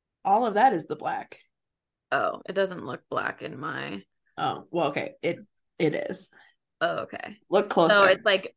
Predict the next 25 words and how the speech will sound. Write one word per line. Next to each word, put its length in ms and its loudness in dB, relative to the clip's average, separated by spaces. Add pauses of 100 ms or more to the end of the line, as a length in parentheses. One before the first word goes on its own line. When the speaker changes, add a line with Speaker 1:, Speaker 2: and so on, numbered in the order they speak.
Speaker 2:
oh, 240 6
so 260 0
it's 160 -2
a 80 -4
large 840 2 (160)
chunks. 840 -12 (220)
Speaker 1:
Yeah. 500 4 (160)
Speaker 2:
Very 220 -10
large 380 -8
chunks 320 -12
of 120 -16
hair. 360 -16
Okay. 420 -10 (120)
Speaker 1:
That 180 6
looks 200 4
much 320 6
cooler 400 6
than 380 4
the 140 0
straight 500 2
up 220 2 (1120)
stripes 680 -8
that 140 -4
I 180 -2
was. 280 -10